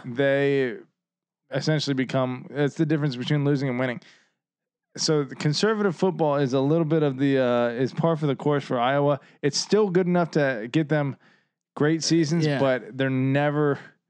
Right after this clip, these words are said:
Speaker 1: in the national championship hunt, which, uh, could they possibly be given their recruiting potential?
Speaker 2: Ninety-ninth best offense, but the twelfth best defense
Speaker 1: It's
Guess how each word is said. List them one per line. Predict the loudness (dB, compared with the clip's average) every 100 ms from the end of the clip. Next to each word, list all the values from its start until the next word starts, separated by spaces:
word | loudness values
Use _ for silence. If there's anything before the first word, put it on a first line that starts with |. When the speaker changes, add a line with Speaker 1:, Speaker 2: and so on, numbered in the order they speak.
| _ _ _ _ _
Speaker 1:
in | 0
the | 2
national | 2 0 -2
championship | 0 0 0 0
hunt, | 0 0 0
which, | -2 -4
uh, | -6 -6 -2
could | -2 2
they | 0
possibly | 2 0 0 0 2
be | 2 0
given | -2 -2 0 2
their | 0
recruiting | -2 -8 -6 0 0 2 0
potential? | -2 -4 -2 -4
Speaker 2:
Ninety-ninth | -4 -4 -2 0 0 0 0 -2 -2 -2 -4 -8 _ _ _
best | -2 -2 -2 -8 -6
offense, | -2 -2 -2 -4 -2 -4 -6 -6 -12 -20 _ _ _ _
but | -8 -6
the | -8
twelfth | -2 0 0 0
best | 0 0 -2
defense | -2 0 0 2
Speaker 1:
It's | 2